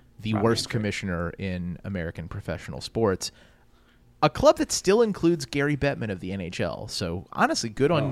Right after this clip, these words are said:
Speaker 2: Oh.
Speaker 1: good on you, Mister Manfred, for, uh, for rising through the ranks so quickly.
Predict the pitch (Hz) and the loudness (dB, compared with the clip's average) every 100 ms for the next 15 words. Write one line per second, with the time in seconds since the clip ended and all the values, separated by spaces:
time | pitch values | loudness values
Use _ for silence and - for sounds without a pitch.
0 | 113 - 180 196 139 151 107 90 107 - | -4 -2 0 2 0 0 0 -2 -6 -6
1 | 92 78 - 78 - - 71 - - - | -6 -6 -6 -8 -6 -6 -6 -8 -16 -20
2 | - - - 92 80 - 90 90 82 101 | -18 -16 -8 -6 -6 -4 -2 -2 -2 -2
3 | 101 101 101 101 95 92 98 107 - - | -2 -2 -4 -4 -4 -4 -4 -4 -6 -6
4 | - - - - - | -8 -12 -10 -12 -12